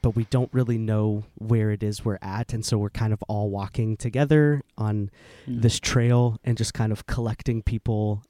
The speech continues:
Speaker 1: as they find us, you know, us being these movements. And w-, we don't know where we're going, but we believe that,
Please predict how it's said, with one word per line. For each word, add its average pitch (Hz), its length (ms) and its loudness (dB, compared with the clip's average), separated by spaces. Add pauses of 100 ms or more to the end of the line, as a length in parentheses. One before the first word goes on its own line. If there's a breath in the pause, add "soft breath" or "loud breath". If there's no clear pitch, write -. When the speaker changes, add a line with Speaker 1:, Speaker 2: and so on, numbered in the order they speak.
Speaker 1:
as 104 520 -6
they 110 200 -2
find 113 400 -4
us, - 380 -6 (460 loud breath)
you 120 80 -4
know, 101 140 -4 (1200)
us 120 300 0
being 113 440 -2
these 107 240 -8
movements. 107 640 -6 (1120 soft breath)
And 117 520 -4 (200)
w-, 117 280 -4
we 131 160 0
don't 147 240 4
know 160 120 8
where 160 160 6
we're 160 160 4
going, 151 540 6
but 117 240 4 (1080)
we 127 180 4
believe 120 400 0
that, 113 180 -4